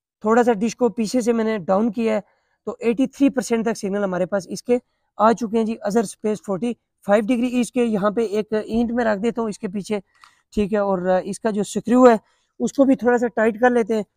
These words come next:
تاکہ ڈش کی جو موونگ ہے وہ ہمارے پاس ختم ہو جائے، ٹھیک ہے۔ اس کو ختم کرنے کے بعد اگر یہاں پہ اس کو بلائنڈ سکین کیا جائے، ٹھیک ہے، بلائنڈ سکین کرنے کے بعد ہم چیک کرتے ہیں جی کہ ٹوٹل چینل اس سیٹلائٹ کے ہمارے پاس دو فٹ یا اڑائی فٹ ڈش کے اوپر کتنے آتے ہیں۔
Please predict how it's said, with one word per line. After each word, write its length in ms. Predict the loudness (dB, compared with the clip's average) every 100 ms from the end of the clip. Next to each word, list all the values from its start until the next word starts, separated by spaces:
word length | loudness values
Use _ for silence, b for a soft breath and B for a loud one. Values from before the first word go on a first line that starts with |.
| _ _
تاکہ 220 | -2 0
ڈش 260 | 0 0 2
کی 120 | 0
جو 220 | 4 4
موونگ 480 | 4 4 6 6 8
ہے 80 | 6
وہ 160 | 6 0
ہمارے 220 | 2 0
پاس 300 | 2 -2 0 -2 -2 b b b b
ختم 300 | -10 6 6 8
ہو 120 | 2
جائے، 180 | 2 -2 _ _ _ _ -4
ٹھیک 200 | -2 0
ہے۔ 120 | -2 _ _
اس 160 | -6 0
کو 120 | 0
ختم 340 | 0 -2 0
کرنے 220 | 2 2 2
کے 100 | 6
بعد 180 | 4 4
اگر 180 | 0 -2
یہاں 180 | 0 -4
پہ 100 | -4
اس 120 | -6
کو 100 | -6
بلائنڈ 340 | -6 -2 0 -2
سکین 280 | -4 -4 -2
کیا 200 | -2 0
جائے، 180 | 0 -2 _ _ _ _
ٹھیک 160 | -6 -2
ہے، 80 | -2
بلائنڈ 340 | 2 2 2
سکین 240 | 0 -2 -2
کرنے 200 | -2 -2
کے 80 | 0
بعد 140 | 0
ہم 180 | -2 -6
چیک 260 | -2 -2 -2
کرتے 220 | -6 -4
ہیں 60 |
جی 100 | -6
کہ 80 | -6
ٹوٹل 320 | -6 -4 -2
چینل 320 | -2 -2 -2 -4 _ _ _
اس 160 | -2 -2
سیٹلائٹ 360 | -2 2 0 2
کے 80 |
ہمارے 260 | -2 0 -2
پاس 260 | 0 -4 -6 _ -8
دو 220 | 0 2
فٹ 200 | 2 -2
یا 120 | -2
اڑائی 260 | 0 2 0
فٹ 160 | -2
ڈش 200 | -6 -8
کے 80 | -6
اوپر 200 | -6 -6
کتنے 300 | -8 -6 -2
آتے 200 | -2 -4
ہیں۔ 80 | -8